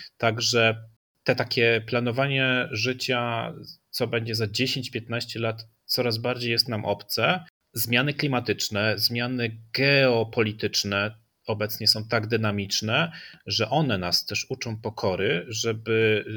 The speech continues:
tymi cztero-, pięciolatkami bardziej myśleć niż czternasto-piętnastolatkami, tak bym to powiedział.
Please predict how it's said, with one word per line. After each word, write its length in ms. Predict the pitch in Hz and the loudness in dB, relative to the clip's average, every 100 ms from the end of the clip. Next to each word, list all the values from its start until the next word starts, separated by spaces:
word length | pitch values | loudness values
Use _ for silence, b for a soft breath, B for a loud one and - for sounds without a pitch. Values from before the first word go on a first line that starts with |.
| 110 | -8
tymi 360 | 120 110 110 - | -4 -4 -4 -8
cztero-, 440 | - - 120 127 117 | -12 -2 2 2 2
pięciolatkami 760 | 120 110 110 104 - 110 101 | -2 -2 0 -2 0 -2 -2
bardziej 340 | 95 101 107 95 | -2 -2 -4 -4
myśleć 480 | 101 - 95 - | -4 -4 -4 -4
niż 380 | 90 90 - - B B B - | -6 -4 -4 -4 B B B -14
czternasto-piętnastolatkami, 2000 | - 104 101 98 - 95 87 92 - - 104 95 90 - 85 80 - - 92 90 | 0 2 2 0 -2 -6 -6 -10 -12 -12 -6 -4 -4 -4 -4 -4 -6 -6 -6 -6
tak 160 | - 98 | -12 -12
bym 140 | - | -14
to 100 | - | -16
powiedział. 500 | - - - - 110 | -16 -16 -16 -16 -20